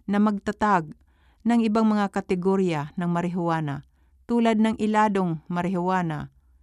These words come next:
para sa mga layunin ng buwis at tinutukoy na ang mga kategoryang ito ay bubuwisan sa halaga ng mga ito kumpara sa mga bulaklak ng marijuana. Paglalaan ng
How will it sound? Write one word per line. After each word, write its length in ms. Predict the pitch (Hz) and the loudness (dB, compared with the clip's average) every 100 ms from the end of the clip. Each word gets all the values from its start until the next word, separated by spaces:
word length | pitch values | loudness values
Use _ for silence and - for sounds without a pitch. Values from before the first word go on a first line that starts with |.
| _ _ _ | _ _ _
para 240 | 214 214 208 | 2 2 2
sa 160 | 214 | 0
mga 200 | 202 202 | 2 2
layunin 520 | 185 180 196 220 226 | 0 0 0 2 2
ng 80 | 233 208 | 2 2
buwis 480 | 196 185 175 - - _ _ - | 2 0 0 -6 -16 _ _ -8
at 160 | 202 - | -8 -2
tinutukoy 640 | 220 226 - 233 226 202 | 0 0 0 0 2 2
na 160 | 190 175 | 2 0
ang 120 | 185 | 0
mga 200 | 180 175 | -2 -4
kategoryang 640 | 180 - 185 208 226 226 | -6 -6 -2 0 2 0
ito 400 | 214 - 170 160 _ - | -2 -4 -4 -4 _ -8
ay 160 | 202 | -4
bubuwisan 960 | 185 185 226 208 214 208 - 226 180 156 | -4 0 -2 0 -2 -2 -2 -2 -2 -6
sa 240 | - 180 | -6 -4
halaga 360 | 180 180 180 196 | -2 -2 -2 -2
ng 80 | 196 | 0
mga 180 | 196 190 214 | 0 -2 -6
ito 360 | - 160 151 _ _ - _ - | -6 -6 -6 _ _ -20 _ 0
kumpara 400 | 240 233 214 214 | 2 4 2 2
sa 80 | 202 | 0
mga 160 | 196 175 | 0 0
bulaklak 560 | 160 175 180 185 165 - | 0 -2 -2 -4 -6 -4
ng 160 | 165 | -2
marijuana. 960 | 160 156 160 156 165 156 147 135 139 _ _ _ _ - | 0 -2 -4 -4 -4 -4 -4 -6 -10 _ _ _ _ 0
Paglalaan 640 | - 214 254 247 - 220 | 0 4 4 4 4 4
ng 100 | 214 | 2